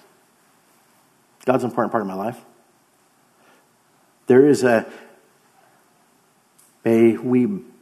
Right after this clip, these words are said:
come to our knees in just adoration and worship of him where he has all of it.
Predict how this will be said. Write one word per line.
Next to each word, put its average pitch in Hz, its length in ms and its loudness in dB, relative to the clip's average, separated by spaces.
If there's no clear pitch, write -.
come 170 380 -2
to - 180 -8
our 104 220 0
knees 110 440 0
in 98 160 -8
just 90 280 -12
adoration 117 920 -2
and 92 260 -12
worship 98 540 -4
of 90 220 -8
him 95 220 -14
where 92 120 -10
he 101 200 -10
has 98 360 -12
all 95 240 -4
of - 100 -10
it. - 220 -18